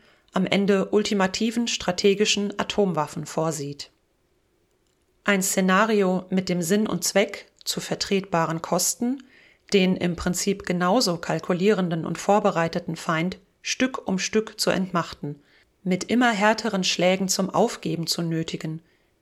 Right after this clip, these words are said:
ihm im besten Fall die Mittel fürs Weitermachen aus der Hand zu schlagen.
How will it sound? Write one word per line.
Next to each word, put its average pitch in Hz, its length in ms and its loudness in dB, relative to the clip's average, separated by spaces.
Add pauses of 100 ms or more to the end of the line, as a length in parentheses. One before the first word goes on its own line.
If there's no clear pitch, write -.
ihm 196 200 0
im 175 180 -2
besten 175 340 0
Fall 202 340 2
die 185 120 -2
Mittel 185 360 0
fürs 180 280 -2
Weitermachen 190 680 -2 (100)
aus 175 180 -2
der 196 180 0
Hand 185 160 0
zu - 140 0
schlagen. 147 480 -4